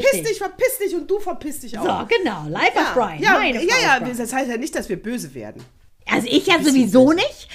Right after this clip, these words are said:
Speaker 1: weil wir haben ja
Speaker 2: Aber
Speaker 1: einen guten
Speaker 2: ich, ich
Speaker 1: Part und einen schlechten Part hier in unserer
Speaker 2: Ja, ich bin ein
Speaker 1: beide
Speaker 2: bisschen, ich
Speaker 1: Tage Podcast.
Speaker 2: bleibe.
Speaker 1: Eben, du
Speaker 2: Ich
Speaker 1: bleibst
Speaker 2: bleib
Speaker 1: du.
Speaker 2: ein bisschen böse.
Speaker 1: Du bleibst du.
Speaker 2: Ich bleib ein bisschen böse. Ich be-, werd auch zynisch, weil da war zum Beispiel, ähm, kommt so ins Haus reingeflattert, äh, Zensus,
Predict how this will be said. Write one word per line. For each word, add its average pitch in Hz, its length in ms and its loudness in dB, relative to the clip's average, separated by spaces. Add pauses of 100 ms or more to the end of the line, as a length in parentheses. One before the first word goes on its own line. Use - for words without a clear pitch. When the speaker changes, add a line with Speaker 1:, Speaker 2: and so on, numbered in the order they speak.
Speaker 1:
weil 294 140 4
wir 277 100 6
haben 277 80 4
ja 269 80 6
Speaker 2:
Aber 240 80 4
Speaker 1:
einen 247 100 2
guten - 160 6
Speaker 2:
ich, 381 120 -2
ich - 40 -12
Speaker 1:
Part 349 200 6
und 277 60 -8
einen 247 100 -4
schlechten 403 440 -2
Part 320 280 -16
hier 302 120 -6
in 269 60 -8
unserer 254 340 -6 (180)
Speaker 2:
Ja, 269 180 4
ich 247 120 -2
bin 262 100 -2
ein 226 60 4
Speaker 1:
beide 240 140 0
Speaker 2:
bisschen, - 160 -2
ich 254 60 -4
Speaker 1:
Tage - 20 -12
Podcast. - 40 -18
Speaker 2:
bleibe. 208 380 0 (240)
Speaker 1:
Eben, 190 300 0
du 254 80 -4
Speaker 2:
Ich 277 60 -6
Speaker 1:
bleibst 339 240 6
Speaker 2:
bleib 262 200 4
Speaker 1:
du. 302 60 2
Speaker 2:
ein 285 60 4
bisschen 180 280 -2
böse. 151 160 -6
Speaker 1:
Du 330 120 4
bleibst 294 400 -2
du. 208 80 -2
Speaker 2:
Ich 151 100 -2
bleib 339 140 2
ein 302 60 -4
bisschen 233 180 -8
böse. 208 160 -6 (300)
Ich 269 140 -4
be-, 294 160 0
werd 370 160 -2
auch 277 120 0
zynisch, 320 540 -2
weil 247 260 -2 (100)
da 254 140 -2
war 320 140 0
zum 269 140 -6
Beispiel, 277 440 -4
ähm, 247 420 -6 (540)
kommt 285 240 -6
so 262 80 -2
ins 226 240 -4
Haus 302 260 -4
reingeflattert, 185 800 -2
äh, 214 220 -2 (500)
Zensus, 196 760 0